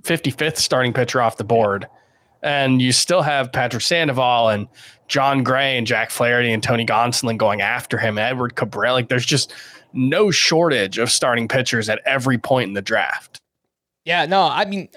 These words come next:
Speaker 2: I, I mostly agree with you, Chris. I, I like to get a couple of aces early. It's one of the Mets guys, Verlander or Scherzer or Brandon Woodruff is someone I, I find myself drafting a lot.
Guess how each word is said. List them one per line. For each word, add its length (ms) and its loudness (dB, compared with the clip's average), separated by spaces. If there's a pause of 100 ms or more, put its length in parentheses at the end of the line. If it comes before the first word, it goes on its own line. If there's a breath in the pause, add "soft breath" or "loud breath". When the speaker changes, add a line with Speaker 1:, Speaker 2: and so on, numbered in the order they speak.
(100)
Speaker 2:
I, 220 0
I 40 2
mostly 280 2
agree 300 2
with 200 2 (160)
you, 160 0
Chris. 280 0
I, 100 4
I 120 2
like 260 0
to 220 2
get 380 0
a 40 -8
couple 240 0
of 80 0
aces 360 -2
early. 480 2
It's 240 -4 (320 loud breath)
one 160 2
of 40 0
the 80 2
Mets 300 0
guys, 500 2
Verlander 540 2
or 60 2
Scherzer 600 2
or 180 0
Brandon 280 0
Woodruff 360 0
is 100 -4
someone 260 0
I, 200 0
I 40 -2
find 220 -2
myself 260 0
drafting 340 -2
a 40 -4
lot. 280 0